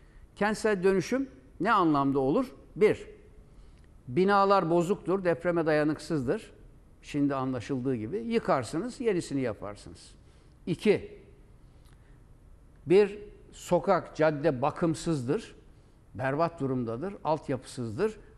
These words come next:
Onu alırsınız, dört, dört dörtlük dönüştürürsünüz. Üç, her şey tamam bir bölgedir. Köşede bir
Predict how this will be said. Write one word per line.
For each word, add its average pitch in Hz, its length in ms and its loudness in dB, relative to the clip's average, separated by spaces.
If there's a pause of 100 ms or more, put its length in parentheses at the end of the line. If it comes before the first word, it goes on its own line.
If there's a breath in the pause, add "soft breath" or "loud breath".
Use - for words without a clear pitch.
(100)
Onu 147 200 -2
alırsınız, 139 540 -4 (280)
dört, 139 320 -4
dört 160 240 -4
dörtlük 123 380 -8
dönüştürürsünüz. 117 840 -6 (840 soft breath)
Üç, - 380 -2 (1040 soft breath)
her 247 200 4
şey 226 240 2
tamam 202 440 2
bir 175 140 2
bölgedir. 175 560 2
Köşede 196 460 0
bir 190 120 2